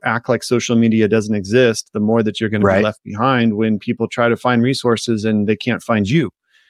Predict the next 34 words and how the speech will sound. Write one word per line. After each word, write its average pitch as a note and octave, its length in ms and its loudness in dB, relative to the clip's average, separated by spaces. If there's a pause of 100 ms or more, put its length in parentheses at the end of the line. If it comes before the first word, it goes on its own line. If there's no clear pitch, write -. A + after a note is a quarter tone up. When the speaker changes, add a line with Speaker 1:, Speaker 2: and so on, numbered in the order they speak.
(140)
Speaker 2:
You're A#2+ 140 4
exactly G#2+ 400 2
Speaker 1:
And, A#2+ 80 4
Speaker 2:
right. A2+ 160 0 (460)
Speaker 1:
and B2+ 160 2
this E3+ 140 2
specifically C3+ 640 0
is C3 140 -2
talking B2 280 0
about A2+ 180 0
discipleship, A2 640 -4
not A2+ 220 -2
just - 200 -6
social A#2+ 280 -2
media, A#2 320 2
and B2+ 100 4
that's A2 160 0
a G#2+ 60 -6
component G#2+ 500 0
of B2 140 2
it. D3 160 0
But, A#2+ 200 0 (540)
uh, - 80 -8 (420)
what F3+ 100 2
do G#3 80 2
you F3 60 0
think, D3 240 0
Drew? C3+ 340 2
Just C3 260 -4
your B2+ 120 2
thoughts A#2 320 0
on A2+ 120 2
discipleship A2 880 -4
specifically G#2+ 1120 -2